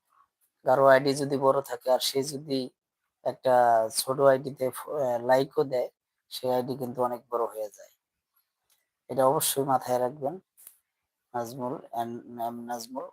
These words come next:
ওকে ভাই, হ্যাঁ ঠিক আছে ভাই। নাজমুল, আপনি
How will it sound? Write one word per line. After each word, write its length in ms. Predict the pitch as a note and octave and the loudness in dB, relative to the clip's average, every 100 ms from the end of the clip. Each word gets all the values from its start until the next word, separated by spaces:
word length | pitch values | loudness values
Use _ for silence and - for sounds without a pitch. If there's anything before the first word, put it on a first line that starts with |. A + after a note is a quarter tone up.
| - | -14
ওকে 260 | B2 - A2 | -14 -12 -14
ভাই, 220 | A#2 A#2+ - _ | -12 -12 -14 _
হ্যাঁ 300 | - - B2 C3 | -12 -6 -4 -4
ঠিক 140 | - D3 | -8 -8
আছে 220 | A#2 - | -6 -6
ভাই। 220 | B2 C3+ G3 _ _ _ _ _ _ - | -4 -6 -6 _ _ _ _ _ _ -16
নাজমুল, 280 | A2+ A#2+ B2+ | -12 -10 -4
আপনি 280 | B2 - B2 | -4 -4 -12